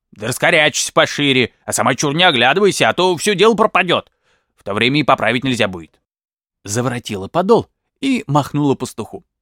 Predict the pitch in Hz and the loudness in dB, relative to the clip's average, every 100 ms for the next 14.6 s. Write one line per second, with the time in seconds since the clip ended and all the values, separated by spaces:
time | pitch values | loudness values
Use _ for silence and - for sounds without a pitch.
0 | _ _ 208 262 277 254 - 135 - 175 | _ _ -6 0 2 2 2 0 0 -2
1 | 208 247 - - 233 302 247 208 220 - | -2 -2 -4 -10 -8 -6 -6 -6 -8 -8
2 | - 277 285 185 127 - 190 175 - - | -6 -4 0 0 0 4 4 2 -6 -4
3 | 269 277 262 262 294 285 269 277 254 - | -2 0 2 2 0 0 2 2 0 -2
4 | 269 208 254 240 262 190 180 220 202 139 | -4 -2 -4 0 2 2 2 0 -2 0
5 | 147 180 180 202 202 180 - 101 92 92 | 2 2 -2 -2 -2 -4 -4 -4 -4 -6
6 | 92 - - 143 123 - - - - - | -10 -12 -4 -4 -4 -6 -6 -6 -8 -10
7 | 92 120 220 220 - - 262 233 151 - | -6 -4 -2 -6 -4 2 4 6 4 2
8 | - - 170 156 - 196 285 311 294 208 | -2 2 4 2 2 4 6 6 4 2
9 | 123 - - 104 95 92 87 113 104 95 | 2 -2 -6 -6 -6 -10 -6 -2 -2 -2
10 | 101 226 254 247 208 - - 302 233 392 | -10 -6 -4 -4 -8 -6 -2 -2 -2 0
11 | - 247 - - 277 233 - 254 208 175 | 0 0 0 0 -2 -6 -2 2 2 0
12 | 247 214 - - 139 _ - 262 - - | -12 -12 -16 -18 -20 _ 0 2 2 -4
13 | - - 233 165 - - 240 214 226 - | -6 2 2 0 -12 -2 2 4 4 2
14 | - - 254 226 165 113 | -6 4 6 8 8 6